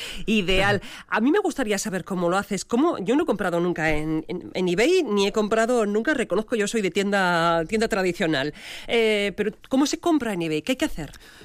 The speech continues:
Speaker 2: Mira, comprar en eBay es bastante fácil. Lo primero necesitamos una cuenta, por así decirlo, de usuario, ¿vale?
Speaker 1: Ujú.
Speaker 2: Una vez hecho esto, lo que tenemos que hacer es buscar el producto que deseemos. En mi caso, son cámaras digi-, eh, cámaras, perdón, clásicas.
Speaker 1: No, digitales estas precisamente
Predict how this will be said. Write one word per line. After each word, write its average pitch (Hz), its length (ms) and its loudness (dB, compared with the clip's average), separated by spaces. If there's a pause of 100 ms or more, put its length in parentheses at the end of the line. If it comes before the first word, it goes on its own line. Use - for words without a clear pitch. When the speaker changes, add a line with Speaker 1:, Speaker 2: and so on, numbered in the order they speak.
Speaker 2:
Mira, 123 200 2
comprar 135 280 2
en 180 60 4
eBay 165 220 4
es 170 80 0
bastante 139 300 -2
fácil. 104 240 -2
Lo 110 60 0
primero 139 300 2
necesitamos 135 680 -2
una 135 280 0
cuenta, 113 540 -2
por 101 160 -4
así 107 160 -4
decirlo, 135 360 0
de 147 60 2
usuario, 101 560 0
¿vale? 143 200 -2 (120)
Speaker 1:
Ujú. 190 300 -8 (120)
Speaker 2:
Una 151 200 2
vez 160 240 0
hecho 151 240 0
esto, 165 400 0
lo 131 240 0
que 117 100 -4
tenemos 113 300 -4
que 123 80 -6
hacer 117 160 -4
es 160 80 -2
buscar 127 320 -2
el 131 100 0
producto 110 360 -2
que 98 100 -4
deseemos. 87 420 -10
En 104 80 -10
mi 101 80 -4
caso, 107 300 -4
son 107 180 -8
cámaras 113 400 -2
digi-, 110 300 -8
eh, 113 220 -2
cámaras, 117 300 -2
perdón, 120 480 -2
clásicas. 104 360 -4
Speaker 1:
No, 220 100 2
digitales 202 460 0
estas 208 260 -2
precisamente 190 240 -4